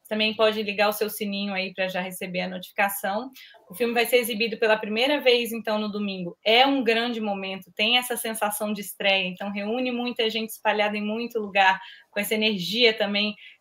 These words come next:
de que somos muitas pessoas realmente transformadoras nesse micro fazer, mas ele fica num, aberto numa estreia estendida,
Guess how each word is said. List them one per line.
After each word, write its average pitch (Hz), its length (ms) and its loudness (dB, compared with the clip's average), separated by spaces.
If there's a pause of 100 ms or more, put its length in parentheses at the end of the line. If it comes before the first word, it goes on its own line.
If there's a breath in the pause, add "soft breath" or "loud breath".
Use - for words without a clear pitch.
de 202 100 -8
que 214 120 -4
somos 233 340 -2
muitas 247 460 2
pessoas 185 520 -4
realmente 175 400 -4
transformadoras 170 920 -4 (280 soft breath)
nesse 180 320 -4
micro 180 380 -4
fazer, 185 640 2 (280 loud breath)
mas 226 220 0
ele 254 200 4
fica 269 340 0
num, 269 240 -2
aberto 226 560 4
numa 254 160 -2
estreia 240 260 0
estendida, 233 720 -4